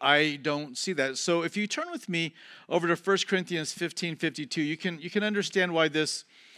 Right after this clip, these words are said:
this question is out there. So if you look at First Corinthians fifteen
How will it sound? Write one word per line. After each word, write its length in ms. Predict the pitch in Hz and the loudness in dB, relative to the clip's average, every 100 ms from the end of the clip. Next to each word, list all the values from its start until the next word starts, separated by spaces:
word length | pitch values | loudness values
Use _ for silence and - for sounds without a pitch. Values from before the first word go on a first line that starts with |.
| _ | _
this 180 | 160 156 | -2 -2
question 720 | - 185 170 - 156 147 127 - - _ _ _ _ _ _ _ _ _ _ _ | -2 0 0 0 -4 -6 -8 -14 -20 _ _ _ _ _ _ _ _ _ _ _
is 200 | 147 131 | -6 0
out 240 | 143 131 - | 2 2 0
there. 240 | 95 92 | -8 -6
So 160 | - 151 | -8 -8
if 140 | 139 | -8
you 40 | 185 | -6
look 160 | 196 | -4
at 80 | 170 | -6
First 300 | - 208 208 | -2 -2 0
Corinthians 680 | 214 196 180 170 160 160 156 | -4 -6 -4 -4 -2 -4 -8
fifteen 760 | - 190 180 - 175 151 139 | -2 -2 -2 -6 -2 -2 -4